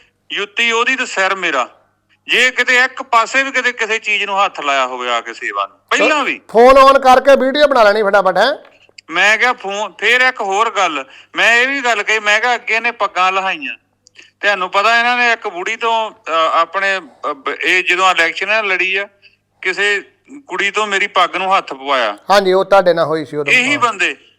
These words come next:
Speaker 1: ਇਹੀ ਬੰਦੇ। ਐ, ਫੇਰ ਚਲੋ, ਚਲੋ ਕੋਈ ਗੱਲ ਨਹੀਂ, ਧੀ ਭੈਣ ਆ ਜਾਂ ਕੋਈ
Speaker 2: ਹਾਂ,
Speaker 1: ਵੀ ਜਿਹੜਾ
Speaker 2: ਹਾਂ।
Speaker 1: ਨਾਰਮਲ ਕੇਸ ਚੱਲਿਆ, ਉਹ
Speaker 2: ਜੀ।
Speaker 1: ਵੱਖਰੀ ਗੱਲ। ਮੈਂ ਇਹ ਵੀ ਗੱਲ ਕਹੀ, ਮੈਂ ਕਿਹਾ,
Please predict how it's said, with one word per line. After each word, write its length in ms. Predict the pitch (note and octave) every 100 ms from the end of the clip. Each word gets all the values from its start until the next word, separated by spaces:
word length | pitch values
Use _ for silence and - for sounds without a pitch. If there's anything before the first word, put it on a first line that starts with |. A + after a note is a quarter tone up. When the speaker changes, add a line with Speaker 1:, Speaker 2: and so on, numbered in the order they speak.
| _
Speaker 1:
ਇਹੀ 240 | F#3+ G#3+ A#3
ਬੰਦੇ। 300 | G3 E3 C#3+ - - -
ਐ, 160 | G3 D#3+ -
ਫੇਰ 460 | - G#3 A3+ A#3 G#3 -
ਚਲੋ, 500 | G3+ G#3+ A3 - _ -
ਚਲੋ 180 | F#3+ G3
ਕੋਈ 280 | G3+ F#3+ F3+
ਗੱਲ 260 | F3+ F3
ਨਹੀਂ, 140 | F#3 F3+
ਧੀ 200 | G3 F#3
ਭੈਣ 280 | D#3+ F#3 F3
ਆ 80 | D#3+
ਜਾਂ 120 | D#3+
ਕੋਈ 160 | E3 C4+
Speaker 2:
ਹਾਂ, 160 | D#4
Speaker 1:
ਵੀ 100 | F3
ਜਿਹੜਾ 200 | F3 F3+
Speaker 2:
ਹਾਂ। 80 | F3
Speaker 1:
ਨਾਰਮਲ 380 | D#3 D3 D#3 E3
ਕੇਸ 300 | D#3 D#3 D3
ਚੱਲਿਆ, 440 | D3+ C#3 C#3 C#3 -
ਉਹ 80 | F3
Speaker 2:
ਜੀ। 100 | G3
Speaker 1:
ਵੱਖਰੀ 240 | E3 F#3
ਗੱਲ। 100 | D#3 D3+ _ _ -
ਮੈਂ 200 | F3 A3
ਇਹ 160 | A3+
ਵੀ 80 | B3+
ਗੱਲ 240 | B3 A3 G3+
ਕਹੀ, 160 | G3+
ਮੈਂ 280 | G#3 G3 G3+
ਕਿਹਾ, 280 | G#3 A#3+